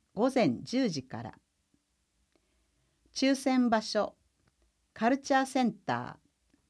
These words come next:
入居予定日、四月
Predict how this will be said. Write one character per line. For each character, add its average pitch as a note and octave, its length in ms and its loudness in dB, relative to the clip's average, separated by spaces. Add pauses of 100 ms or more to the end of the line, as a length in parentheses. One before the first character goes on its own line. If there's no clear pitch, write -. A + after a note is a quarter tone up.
(1300)
入 C#4 240 6
居 C4+ 340 0
予 A3 160 0
定 G#3+ 320 2
日、 G#2 220 -6 (1040)
四 - 260 -2
月 B3+ 460 0